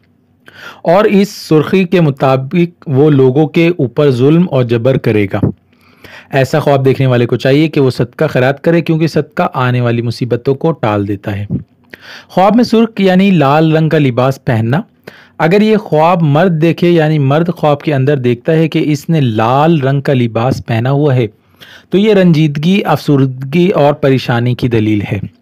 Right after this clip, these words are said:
अगर औरत ख्वाब में देखे कि इसने लाल रंग का लिबास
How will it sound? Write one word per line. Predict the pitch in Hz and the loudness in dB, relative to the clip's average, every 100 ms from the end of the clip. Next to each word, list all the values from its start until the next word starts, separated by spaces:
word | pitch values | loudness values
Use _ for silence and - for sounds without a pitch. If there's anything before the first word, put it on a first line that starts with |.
| _ _ _ _ _ _ _ - - - | _ _ _ _ _ _ _ -20 -20 -6
अगर | 156 202 | 0 2
औरत | 190 190 202 | 4 2 2
ख्वाब | 196 196 | 2 2
में | 190 | 4
देखे | 160 156 180 | 2 2 0
कि | 190 | 2
इसने | 175 156 175 180 | 0 0 0 2
लाल | 143 127 139 160 | 4 2 2 2
रंग | 156 151 | 2 0
का | 156 | 2
लिबास | 127 117 127 143 | 0 0 0 -2